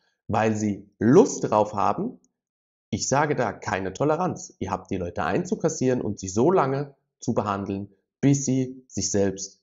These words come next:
nicht mehr so schädigen. Sehen viele anders, bin ich mir sicher. Dennoch, wir müssen das sehen auf offener Straße. Wir binden unsere Polizeikräfte. Wir verlieren die Sicherheit auf der Straße.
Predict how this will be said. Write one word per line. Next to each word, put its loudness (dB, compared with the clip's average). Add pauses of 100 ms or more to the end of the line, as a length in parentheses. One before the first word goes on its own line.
(100)
nicht -8
mehr -6
so -8
schädigen. -6 (240)
Sehen 4
viele 2
anders, -2
bin 4
ich -2
mir 0
sicher. 0 (280)
Dennoch, 4
wir 2
müssen 0
das -2
sehen 2
auf -6
offener -2
Straße. -2
Wir 0
binden 0
unsere 0
Polizeikräfte. -2 (260)
Wir 2
verlieren 2
die -4
Sicherheit 0
auf -2
der 0
Straße. -4